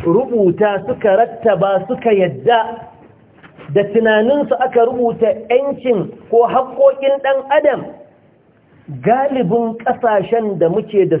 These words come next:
su yanzu ba sa ciki. Suna ƙarƙashin wato mulkin mallakar Turawa da wato fararen yammacin duniya.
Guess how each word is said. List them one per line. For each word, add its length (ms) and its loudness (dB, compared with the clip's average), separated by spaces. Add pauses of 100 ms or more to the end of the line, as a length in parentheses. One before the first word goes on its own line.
su 180 -6
yanzu 480 -2 (480)
ba 220 2
sa 100 0
ciki. 320 -14 (520)
Suna 380 2
ƙarƙashin 720 0 (400)
wato 480 2
mulkin 680 0
mallakar 720 2
Turawa 680 4
da 300 2 (540)
wato 600 2
fararen 460 2
yammacin 420 2
duniya. 360 2